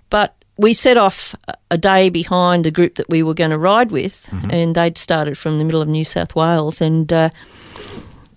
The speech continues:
Speaker 1: we, oh, from the beginning, it was almost like everything was against us. The first day there was a huge storm that we rode through.
Speaker 2: Oh.
Speaker 1: And, uh, the
Speaker 2: You're
Speaker 1: ro-
Speaker 2: out on a motorcycle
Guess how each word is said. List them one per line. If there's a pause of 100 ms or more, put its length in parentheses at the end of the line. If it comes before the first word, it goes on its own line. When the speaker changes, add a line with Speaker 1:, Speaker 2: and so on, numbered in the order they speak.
(180)
Speaker 1:
we,
oh,
from
the
beginning, (120)
it
was
almost
like (580)
everything
was
against
us.
The
first
day
there
was
a
huge
storm
that
we
rode
through. (300)
Speaker 2:
Oh. (480)
Speaker 1:
And,
uh, (380)
the
Speaker 2:
You're
Speaker 1:
ro-
Speaker 2:
out (160)
on
a
motorcycle